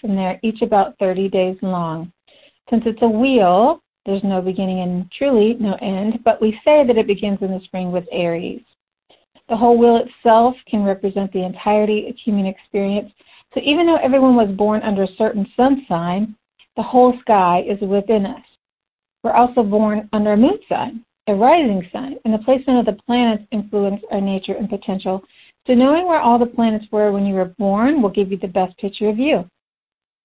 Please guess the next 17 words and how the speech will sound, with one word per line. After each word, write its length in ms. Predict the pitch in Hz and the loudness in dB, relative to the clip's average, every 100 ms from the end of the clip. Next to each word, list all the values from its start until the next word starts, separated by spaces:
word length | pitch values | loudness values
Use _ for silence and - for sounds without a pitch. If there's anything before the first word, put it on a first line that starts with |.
| _ | _
And 140 | - 220 | 0 2
knowing 240 | 214 208 | 4 2
where 100 | 208 | 0
the 80 | 196 | -2
planets 360 | - 202 196 202 | -4 -2 0 -2
are 120 | 190 | -4
today 640 | 196 - 262 285 240 277 - - _ | -6 -2 2 4 4 2 -6 -20 _
will 100 | 240 | -6
give 180 | 226 240 | -2 0
you 140 | 226 233 | 2 2
a 60 | |
good 200 | 208 214 | 2 0
picture 280 | 214 208 - | -2 -4 -4
of 180 | 202 190 | -4 -6
where 200 | 233 208 | -2 -2
the 100 | 277 | -2
overall 460 | 370 208 185 196 | -2 -2 0 0